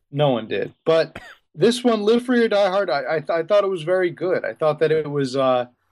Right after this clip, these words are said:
it was, it was like a, "Hey, remember me? I'm awesome" kinda, kinda look at, um, at the franchise.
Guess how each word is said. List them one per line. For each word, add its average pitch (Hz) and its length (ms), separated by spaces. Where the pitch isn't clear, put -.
it 185 80
was, 185 260
it 202 180
was 185 300
like 190 240
a, 170 260
"Hey, 214 240
remember 180 480
me? 196 300
I'm 170 240
awesome" 151 640
kinda, 123 320
kinda 131 220
look 123 380
at, 117 240
um, 107 480
at 131 160
the 127 120
franchise. 175 960